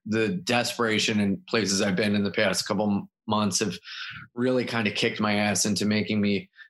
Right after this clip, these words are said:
have no choice but to talk to whatever is out there. So in a way, I'm grateful for kind of the, the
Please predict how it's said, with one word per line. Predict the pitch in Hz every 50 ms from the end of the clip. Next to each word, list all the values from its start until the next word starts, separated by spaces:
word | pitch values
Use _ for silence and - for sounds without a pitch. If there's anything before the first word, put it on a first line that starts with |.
| _ - 117
have | 110 107
no | 107 107 104
choice | 90 - - 104 104 101 95 - -
but | - 104 101 90 -
to | - - 98 98 98 95 92 90 90 _ _ - -
talk | 110 104 101 95 -
to | - 107 107
whatever | 101 107 104 107 104 98 104 101 92 85 - _ - - - - _ _ _ -
is | - 90
out | 104 101 101 95
there. | - 110 107 101
So | - - 113
in | 110
a | 110 113
way, | 117 113
I'm | 110 104 92
grateful | 98 101 104 104 104 - 104 -
for | - - 107 104 98
kind | - - 104 104
of | 104 98
the, | 104 107 110 117 - _ _ -
the | 120 113 107 110 104 -